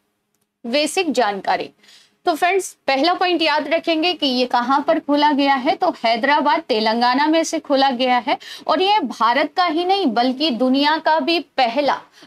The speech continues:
रियल टाइम gold एटीएम होगा, ठीक है।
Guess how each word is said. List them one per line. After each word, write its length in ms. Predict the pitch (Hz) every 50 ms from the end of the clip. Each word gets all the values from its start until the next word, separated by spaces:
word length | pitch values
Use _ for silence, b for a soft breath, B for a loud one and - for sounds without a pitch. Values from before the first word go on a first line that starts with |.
| B -
रियल 540 | 240 240 247 262 311 320 359 381 403 403 370
टाइम 380 | - 311 269 269 277 320 311 247
gold 320 | 208 247 247 277 320 -
एटीएम 480 | - - 240 240 220 - 208 196 196 190
होगा, 320 | 170 202 190 175 - 185
ठीक 200 | 208 - 403 359
है। 100 | - -